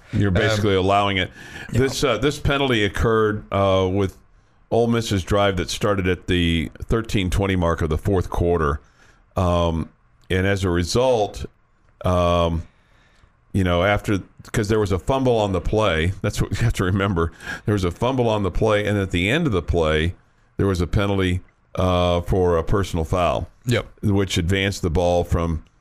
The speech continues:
Speaker 1: um, the Tech eleven to the Tech twenty-six and gave the Red Raiders a first down.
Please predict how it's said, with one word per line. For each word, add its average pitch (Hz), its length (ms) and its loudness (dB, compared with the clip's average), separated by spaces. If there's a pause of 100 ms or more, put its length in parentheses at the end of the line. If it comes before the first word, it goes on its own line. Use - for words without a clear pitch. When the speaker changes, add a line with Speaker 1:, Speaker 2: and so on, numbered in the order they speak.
(200)
Speaker 1:
um, 85 640 0
the 82 120 -2
Tech 95 300 0
eleven 90 460 0
to 90 140 -2
the 82 100 -2
Tech 85 300 -2
twenty-six 85 760 -2
and 87 100 0
gave 85 200 0
the 82 100 0
Red 80 180 0
Raiders 82 300 0
a 76 60 -2
first 80 380 -4
down. 90 400 0